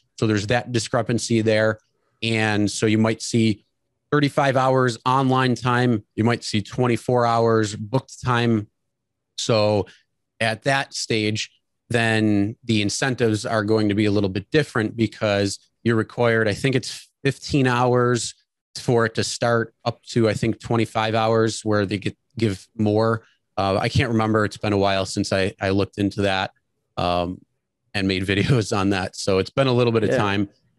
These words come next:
Speaker 1: Um, and then the whole thing, I can't, I, and I wish I would have, have looked up before, but when it comes to combined, uh, I can't remember if California does it where it's combined now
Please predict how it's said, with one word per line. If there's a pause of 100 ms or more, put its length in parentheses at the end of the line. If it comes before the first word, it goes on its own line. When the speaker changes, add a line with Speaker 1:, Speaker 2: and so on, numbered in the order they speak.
(200)
Speaker 1:
Um,
and
then
the
whole
thing, (260)
I
can't,
I,
and (380)
I
wish
I
would
have,
have
looked
up
before,
but (300)
when
it
comes (120)
to
combined, (320)
uh,
I
can't
remember
if
California
does
it
where
it's
combined
now